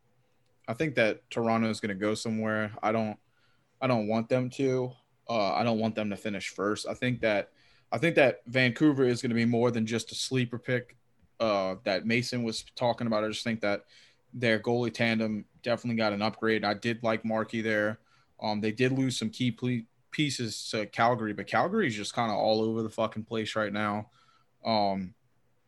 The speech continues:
I truthfully think that if the Oilers can fucking, can, can lean heavily on a better fucking goaltending situation,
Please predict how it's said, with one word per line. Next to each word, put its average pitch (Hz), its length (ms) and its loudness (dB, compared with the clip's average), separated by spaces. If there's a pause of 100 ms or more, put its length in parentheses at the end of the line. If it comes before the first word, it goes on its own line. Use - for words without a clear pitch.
(320)
I 107 60 2
truthfully 160 460 2
think 120 320 0
that 110 160 2
if 107 120 -6
the - 100 -8
Oilers 131 500 2
can 113 140 -4
fucking, 101 600 -4 (920)
can, 120 240 0 (100)
can 127 240 2
lean 143 240 2
heavily 123 600 2 (440)
on 117 160 2
a 101 60 0
better 120 480 4
fucking 107 420 -2
goaltending 107 800 -2
situation, 101 840 -4